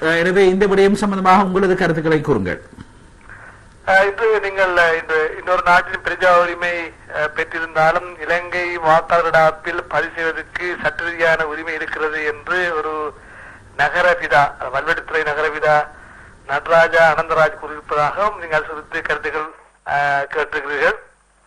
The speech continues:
Speaker 2: அஹ், நான் நினைக்கின்றேன் இந்த விடயத்தில் மிக தெளிவான ஒரு, அஹ், அம்சம் என்னவென்றால், ஒரு நாட்டினுடைய பிரஜா உரிமையை நீங்கள் பெறுகின்ற பொழுது, குறிப்பாக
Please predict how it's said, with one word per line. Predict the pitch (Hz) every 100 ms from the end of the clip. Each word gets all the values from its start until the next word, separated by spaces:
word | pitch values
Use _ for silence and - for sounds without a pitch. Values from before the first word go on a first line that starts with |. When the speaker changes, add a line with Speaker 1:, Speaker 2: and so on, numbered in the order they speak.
| _ _ _ - - - - - - - - - - - -
Speaker 2:
அஹ், | 175 190 196
நான் | 196 214
நினைக்கின்றேன் | 208 220 233 254 247 214
இந்த | 208 208 190 - - - _ -
விடயத்தில் | 175 196 196 202
மிக | 185
தெளிவான | 175 170 190 190 190 190
ஒரு, | 175 170 165 160 156
அஹ், | 147 143 151
அம்சம் | - 143 - 175 156
என்னவென்றால், | 156 160 156 135 135 - _ _ _ _ _ _ _ - - _
ஒரு | 160 160
நாட்டினுடைய | 160 196 - 226 220 226 220
பிரஜா | 175 180 202 202
உரிமையை | 196 202 202 208
நீங்கள் | 190 190 190 180
பெறுகின்ற | - 165 175 165 151
பொழுது, | 143 120 - _ -
குறிப்பாக | 151 - 160 156 190 214